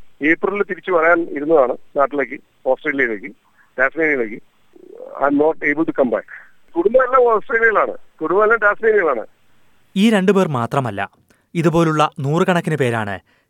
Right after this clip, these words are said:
Speaker 2: കേരളത്തിൽ കുടുങ്ങിക്കഴിയുന്നത്. കുടുംബം രണ്ടായി പിരിഞ്ഞു കഴിയേണ്ടി വരുന്നവർ, ജോലി നഷ്ടമായവർ, മാസങ്ങളായി രണ്ടു നാടുകളിലും വീട്ടുവാടകയോ മോർഗേജോ മറ്റു ബില്ലുകളോ ഒക്കെ നൽകേണ്ടി വരുന്നവർ. സാധ്യമായ മാർഗങ്ങളിലെല്ലാം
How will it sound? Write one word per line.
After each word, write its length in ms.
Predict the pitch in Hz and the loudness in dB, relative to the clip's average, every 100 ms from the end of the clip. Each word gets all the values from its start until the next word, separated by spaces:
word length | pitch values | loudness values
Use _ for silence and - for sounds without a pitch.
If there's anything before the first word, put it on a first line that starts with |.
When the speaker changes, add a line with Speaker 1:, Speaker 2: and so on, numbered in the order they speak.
| - | -2
Speaker 2:
കേരളത്തിൽ 360 | 151 151 147 | 0 0 -2
കുടുങ്ങിക്കഴിയുന്നത്. 800 | 135 123 123 131 113 104 98 104 - _ _ _ _ _ _ _ _ - | -2 0 0 -4 -6 -8 -8 -10 -10 _ _ _ _ _ _ _ _ -6
കുടുംബം 500 | 143 143 139 143 135 | -2 0 0 -2 -2
രണ്ടായി 380 | 135 135 143 | -2 -2 -2
പിരിഞ്ഞു 320 | 135 139 135 151 | -2 -6 -4 0
കഴിയേണ്ടി 340 | 135 127 123 | 0 0 -2
വരുന്നവർ, 420 | 113 101 104 98 - _ _ _ _ - | -2 -4 -6 -8 -10 _ _ _ _ -8
ജോലി 280 | 151 180 214 | 2 4 4
നഷ്ടമായവർ, 640 | 175 139 143 120 107 104 - _ _ _ _ _ 127 | 2 -2 -2 -2 -2 -6 -8 _ _ _ _ _ -4
മാസങ്ങളായി 760 | 135 139 165 147 139 135 127 - _ - | -2 0 -2 0 0 -2 -4 -12 _ -12
രണ്ടു 280 | 139 156 175 | -4 -2 -2
നാടുകളിലും 580 | 185 165 156 147 139 127 _ _ - | -2 -2 0 0 -2 -6 _ _ -8
വീട്ടുവാടകയോ 720 | 156 175 185 165 151 147 143 | -4 0 2 2 2 0 -2
മോർഗേജോ 640 | 135 143 143 151 139 135 123 _ 165 | 0 -2 0 -2 2 0 -2 _ -4
മറ്റു 280 | 151 - | -4 0
ബില്ലുകളോ 460 | 170 151 160 151 135 | 0 0 0 0 0
ഒക്കെ 160 | 127 160 | -4 -4
നൽകേണ്ടി 420 | 131 117 139 127 | -2 0 0 0
വരുന്നവർ. 420 | 110 101 101 98 _ _ _ _ _ _ _ _ _ _ | -2 -4 -6 -6 _ _ _ _ _ _ _ _ _ _
സാധ്യമായ 600 | - - 185 190 214 208 | -6 0 2 2 2 2
മാർഗങ്ങളിലെല്ലാം 720 | 196 180 175 175 175 160 156 | 2 0 0 -2 0 0 0